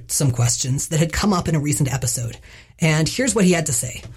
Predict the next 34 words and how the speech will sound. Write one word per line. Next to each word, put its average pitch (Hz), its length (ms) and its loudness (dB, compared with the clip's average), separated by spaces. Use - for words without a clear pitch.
One, 180 300 2
the 123 80 2
former 320 440 0
wrestler 196 400 0
who 202 100 -2
played 180 260 0
the 160 80 0
live-action 160 680 0
Mario 143 640 2
on 170 140 2
the 147 80 2
Super 151 320 0
Mario 143 300 0
Brothers 135 280 -2
Super - 260 -2
Show 202 200 2
is 165 180 0
Captain 226 420 -4
Lou 160 280 4
Albano, 123 500 2
and 160 160 2
he 190 120 -2
did, 170 180 2
in 254 100 4
fact, 156 320 -2
use 156 220 4
rubber 151 260 2
bands 151 300 2
to 175 100 -4
control 160 340 2
his 175 220 2
wild 139 400 2
beard 208 280 2
hair. 123 380 -6